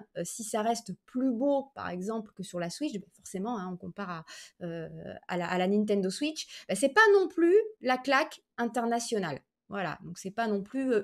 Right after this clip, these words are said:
ultra beau. Donc précisons que Dell a pas encore communiqué, euh, sur la configuration de la, de la machine, mais en tout cas, voilà, c'est pas non plus, euh, tout n'est pas, euh, tout beau, tout rose.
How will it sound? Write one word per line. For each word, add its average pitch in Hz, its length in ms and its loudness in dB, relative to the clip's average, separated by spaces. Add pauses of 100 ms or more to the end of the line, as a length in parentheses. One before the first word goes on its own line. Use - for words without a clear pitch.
ultra 247 340 -2
beau. 175 160 -2
Donc 156 160 -10
précisons 269 640 0 (100)
que 233 80 -4
Dell 233 280 0
a 160 80 -8
pas - 120 -6
encore 269 280 -4
communiqué, 269 600 -2 (360)
euh, 185 40 -4
sur 330 200 2
la 320 100 8
configuration 277 680 0
de 262 40 0
la, 190 460 2
de 208 40 0
la 226 120 2
machine, 330 440 4 (920)
mais 220 140 6
en 285 100 4
tout 277 160 0
cas, 294 260 10
voilà, 202 240 4
c'est 208 180 -2
pas 285 180 4
non 240 160 2
plus, 320 200 0
euh, 262 80 6
tout 311 220 0
n'est 262 160 2
pas, 285 320 4
euh, - 20 -2
tout 233 200 -8
beau, 311 180 0
tout 285 200 -6
rose. 175 260 2